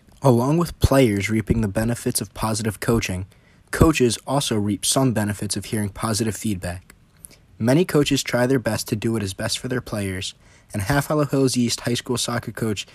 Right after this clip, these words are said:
Tiziano Carconi is one of those coaches. He tries to set his players up for success in life.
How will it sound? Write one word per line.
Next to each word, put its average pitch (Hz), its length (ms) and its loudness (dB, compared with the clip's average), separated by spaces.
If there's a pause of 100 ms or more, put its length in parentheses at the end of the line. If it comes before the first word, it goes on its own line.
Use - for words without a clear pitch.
(200)
Tiziano 123 440 2
Carconi 110 600 0 (400)
is 107 100 -2
one 110 160 0
of 95 80 -2
those 101 180 -2
coaches. 95 540 -6 (480)
He 139 160 4
tries 151 220 2
to 143 80 0
set 123 160 0
his 131 100 0
players 123 320 -2
up 95 240 -2
for - 160 -4
success - 480 -4
in 104 100 -4
life. - 440 -8